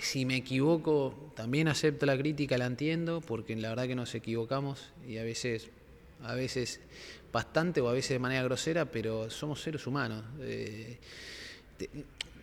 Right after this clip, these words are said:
me da bronca, obviamente. Eh, yo si sé que me equivoco en un partido, eh, llego a mi casa y le digo, "¿Cómo te fue?". "Y me fue bien, me equivoqué acá".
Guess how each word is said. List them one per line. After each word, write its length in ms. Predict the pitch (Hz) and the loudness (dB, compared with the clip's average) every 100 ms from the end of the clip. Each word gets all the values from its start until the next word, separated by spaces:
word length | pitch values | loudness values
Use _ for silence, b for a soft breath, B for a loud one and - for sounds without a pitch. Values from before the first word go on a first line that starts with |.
| - - - | -20 -18 -4
me 80 | 151 | 4
da 80 | 175 | 8
bronca, 320 | 175 147 131 | 8 6 4
obviamente. 540 | 139 135 127 113 107 107 | 4 4 4 2 -2 -4
Eh, 240 | 123 110 110 | -4 -4 -2
yo 160 | - 147 | 0 0
si 160 | 135 | 0
sé 160 | - 143 | 2 4
que 140 | 139 | 4
me 80 | 127 | 2
equivoco 260 | 117 135 139 | 2 2 2
en 80 | |
un 80 | 127 | 0
partido, 580 | 120 123 160 165 151 143 - 143 | 0 2 4 4 4 0 -8 -8
eh, 320 | 110 104 104 - | -6 -4 -4 0
llego 140 | 131 | 0
a 60 | 123 | 0
mi 100 | 120 | 0
casa 340 | 160 - 127 | 0 2 0
y 140 | 110 | 0
le 140 | 107 113 | -2 -2
digo, 500 | 110 110 104 101 110 | -2 -4 -4 -6 -4
"¿Cómo 160 | - 160 | 2 4
te 100 | 139 | 4
fue?". 300 | - 117 110 | 2 0 0
"Y 60 | 117 | -4
me 200 | 170 170 | -4 -2
fue 200 | 170 175 | 2 4
bien, 140 | 185 | 4
me 100 | 143 | 4
equivoqué 260 | 120 120 123 | 2 2 2
acá". 240 | 113 | 0